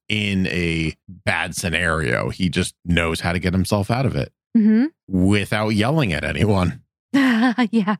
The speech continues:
Speaker 1: What a
Speaker 2: He is very
Speaker 1: concept.
Speaker 2: street smart. Uh-huh.
Speaker 1: Yes. Yeah.
Speaker 2: At this point, we cut over to the palace where Suki is patrolling the grounds with a lantern. Ty Lee runs up to her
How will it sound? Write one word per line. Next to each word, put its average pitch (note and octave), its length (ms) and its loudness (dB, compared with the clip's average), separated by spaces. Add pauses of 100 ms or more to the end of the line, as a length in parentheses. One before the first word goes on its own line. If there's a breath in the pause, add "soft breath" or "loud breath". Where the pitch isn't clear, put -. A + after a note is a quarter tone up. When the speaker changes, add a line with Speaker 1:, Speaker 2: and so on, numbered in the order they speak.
(160)
Speaker 1:
What D#3 260 2
a D#3+ 80 2
Speaker 2:
He D#4 100 4
is F4 140 6
very F#4+ 160 4
Speaker 1:
concept. - 140 2
Speaker 2:
street A#3+ 280 0
smart. D#3+ 440 -2 (120)
Uh-huh. G#3 520 2 (120)
Speaker 1:
Yes. F2+ 120 0
Yeah. B1+ 160 -4 (140)
Speaker 2:
At A#3 160 -2
this D#4 180 0
point, C4+ 260 0
we A#3+ 80 2
cut D4+ 260 0
over D4+ 200 2
to B3+ 100 -8
the A#3 100 -2
palace B3+ 520 0
where G#3+ 140 2
Suki B3+ 440 0
is D4+ 80 2
patrolling A#3 480 0
the A3+ 80 4
grounds G#3+ 380 2
with F#3 100 -6
a F#3+ 60 2
lantern. G3 600 0 (360)
Ty A#3+ 200 2
Lee B3 260 4
runs G3 240 2
up B3+ 160 0
to A#3 100 2
her D#3+ 240 0